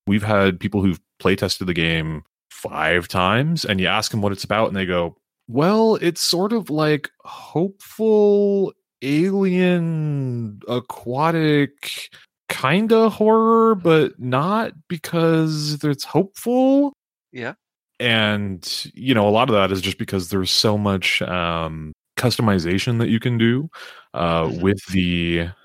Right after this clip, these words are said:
Speaker 1: the, the setting and, and all the stuff that you do, 'cause you build so much of it at the table. It's very different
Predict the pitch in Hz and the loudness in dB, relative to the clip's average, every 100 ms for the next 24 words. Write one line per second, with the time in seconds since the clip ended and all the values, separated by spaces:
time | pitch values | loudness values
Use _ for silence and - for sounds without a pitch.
0 | _ - 95 87 82 87 156 143 123 120 | _ -8 -2 -2 0 0 4 4 4 4
1 | 110 107 - 90 85 82 85 85 85 85 | 2 0 0 -2 0 -2 -4 -6 -6 -4
2 | 95 92 87 104 - 90 90 95 92 - | -2 -2 -4 -6 -6 -6 -4 -2 -4 -4
3 | 92 92 101 98 - 95 92 101 90 87 | -4 -2 0 0 0 -2 -2 -2 -2 -4
4 | 92 - 117 98 90 85 90 95 98 98 | -6 0 0 2 0 0 -4 -2 2 2
5 | 98 85 104 104 87 87 | 2 0 -2 0 -2 -4